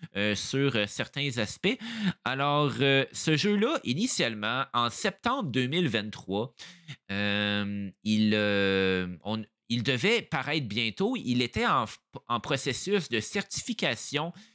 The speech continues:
chez, euh, PlayStation, chez Xbox. Euh, et, euh, le jeu a raté sa certification.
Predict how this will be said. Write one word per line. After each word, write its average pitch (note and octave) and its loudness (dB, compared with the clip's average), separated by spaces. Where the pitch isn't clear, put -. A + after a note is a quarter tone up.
chez, E3+ 2
euh, G2+ -2
PlayStation, C3 0
chez B2+ 0
Xbox. - -4
Euh, G#2 0
et, C#4+ 2
euh, A#2 4
le A#2+ 4
jeu B3+ 2
a D#3 2
raté E3 -2
sa C3+ -4
certification. A#2+ -4